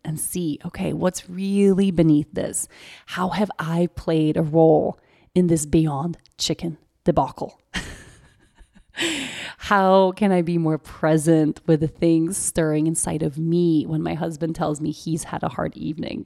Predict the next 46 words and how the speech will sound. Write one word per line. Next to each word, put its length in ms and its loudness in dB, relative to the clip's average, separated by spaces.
right? 300 -2
Or 160 6
when 140 4
I 140 -2
feel, 440 -2
he 160 -4
says 260 0
he 180 2
hasn't, 420 2
I 120 2
didn't 160 4
listen 320 0
to 80 0
him, 220 -2
and 140 -2
I 120 -4
immediately 540 2
feel, 320 -6
"But 300 -14
you 140 2
never 240 -4
listened 320 -8
to 80 -8
me." 300 0
Like, 140 -2
there's 200 8
stuff 300 4
for 160 4
me. 240 4
I 40 4
mean, 120 6
I'm 120 4
giving 280 6
you 100 8
the 100 0
silliest, 540 2
like, 200 -2
example 500 2
ever, 420 4
but 140 -2
of 160 -8
course 380 4
there 140 4
is 140 4
a 60 2
truth 880 0